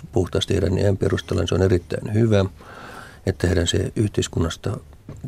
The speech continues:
tämä eristyminen on lyhytaikainen, koska pitää ottaa huomioon, että, että he ovat siinä koulutus-, koulutusvaiheessa, elämän rakentamisen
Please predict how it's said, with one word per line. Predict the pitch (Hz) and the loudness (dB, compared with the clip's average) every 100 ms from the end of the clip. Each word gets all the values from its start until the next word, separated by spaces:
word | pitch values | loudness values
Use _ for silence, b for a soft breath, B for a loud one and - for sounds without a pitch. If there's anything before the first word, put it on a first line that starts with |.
| - | -4
tämä | 104 | 0
eristyminen | 98 104 - 95 87 | 2 2 2 0 2
on | |
lyhytaikainen, | 92 90 90 92 87 - 87 90 | 4 2 2 2 2 2 -2 -2
koska | 104 101 - | -4 -6 -4
pitää | 98 95 | -2 -2
ottaa | 98 - 107 | -2 0 2
huomioon, | 110 107 98 90 | 4 4 4 4
että, | 90 - 90 85 B B B B B B | 0 0 0 0 B B B B B B
että | - - - 87 85 98 - - - - | -6 -6 0 4 4 2 -4 -12 -18 -4
he | |
ovat | 110 95 | -2 0
siinä | - 90 - | 2 0 4
koulutus-, | 107 104 95 - 87 - - - - - - | 6 6 4 0 -4 -4 -6 -12 -20 -20 -4
koulutusvaiheessa, | - 110 98 95 95 90 90 92 90 - 95 98 - - | 2 4 4 2 2 2 2 0 -2 0 0 -2 -8 -4
elämän | 101 101 95 95 98 - - - - - - - - - 50 | 2 4 4 2 -2 -14 -20 -14 -8 -6 -8 -12 -12 -12 -8
rakentamisen | - 95 92 90 87 85 92 | -2 2 2 2 2 0 0